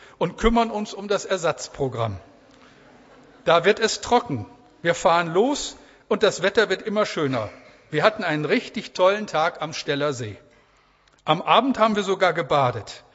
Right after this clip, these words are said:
Das hat so viel Spaß gemacht, dass die Kinder unbedingt noch mal am Sonntagmorgen baden gehen wollen. Das wollen wir ihnen aber nicht versprechen, weil wir ja nicht wissen, wie das Wetter morgen ist. Und wenn die Kids diese Zusagen haben, gibt's kein Zurück mehr.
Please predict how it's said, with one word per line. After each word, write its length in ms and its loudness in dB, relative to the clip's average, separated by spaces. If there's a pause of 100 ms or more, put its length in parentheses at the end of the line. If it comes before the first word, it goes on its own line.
(440)
Das 160 0
hat 140 2
so 160 0
viel 160 -2
Spaß 380 0
gemacht, 320 0
dass 120 -2
die 120 -10
Kinder 360 0
unbedingt 440 -4
noch 120 -4
mal 200 0
am 140 -6
Sonntagmorgen 760 2
baden 340 0
gehen 260 -8
wollen. 320 -6 (720)
Das 240 -4
wollen 260 2
wir 200 -4
ihnen 160 -6
aber 180 -2
nicht 160 -6
versprechen, 680 -2
weil 160 4
wir 100 0
ja 120 2
nicht 220 -6
wissen, 320 -4
wie 80 -2
das 180 -4
Wetter 240 -2
morgen 400 0
ist. 320 -10 (560)
Und 160 2
wenn 160 0
die 80 -6
Kids 380 -2
diese 240 -6
Zusagen 600 2
haben, 200 -2
gibt's 260 -10
kein 240 -2
Zurück 400 -6
mehr. 240 -6